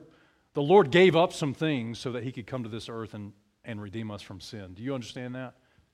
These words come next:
It cost him everything. It cost him his life. Well, it cost him more than that. Listen, because the Bible says, "For,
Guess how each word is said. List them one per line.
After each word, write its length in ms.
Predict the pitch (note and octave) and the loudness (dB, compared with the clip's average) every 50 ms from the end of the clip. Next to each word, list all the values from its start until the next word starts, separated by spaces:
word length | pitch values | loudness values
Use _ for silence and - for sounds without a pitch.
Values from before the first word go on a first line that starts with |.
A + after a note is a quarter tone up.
| _ _ _ - | _ _ _ -12
It 100 | B2+ - | -8 -4
cost 260 | - D#3+ C#3 - - | -2 -2 -2 -2 -2
him 100 | C#3+ B2 | -4 -2
everything. 360 | B2 A#2+ A#2 G#2+ - A2 A2 | -2 -4 -4 -6 -8 -8 -10
It 80 | A#2+ A#2 | -6 -4
cost 240 | - F3 E3 - | -2 -2 -2 0
him 60 | D#3+ D#3 | -2 -4
his 120 | C3 A2 | -4 -2
life. 340 | A2+ C3 C3+ A#2+ G#2+ - - - _ _ _ - | 0 0 0 0 -2 -6 -10 -18 _ _ _ 4
Well, 140 | F#3 G#3+ | 6 6
it 80 | A3 G3+ | 6 8
cost 260 | - A#3 A3+ A3 - | 8 8 8 8 6
him 60 | G#3 | 6
more 200 | F3+ F#3+ A3 G#3+ | 8 8 8 8
than 120 | F3 E3+ E3 | 8 6 4
that. 300 | F3 G3 F3+ E3 E3+ E3+ | 4 6 6 6 6 6
Listen, 280 | G3+ G#3+ - G3 E3 | 4 2 2 2 0
because 400 | C#3 - - F#3+ A#3 A3+ F3+ D#3 | 0 2 4 6 8 8 8 6
the 80 | D#3+ F3 | 6 4
Bible 280 | D#3 F#3 G#3+ G#3 G3 F3 | 6 6 6 6 4 0
says, 340 | - F3 E3 D3+ C3 - - - - - _ _ _ _ _ _ _ _ _ _ _ | -2 -4 -4 -4 -6 -8 -14 -20 -20 -20 _ _ _ _ _ _ _ _ _ _ _
"For, 140 | - F#3+ - | -8 -8 -8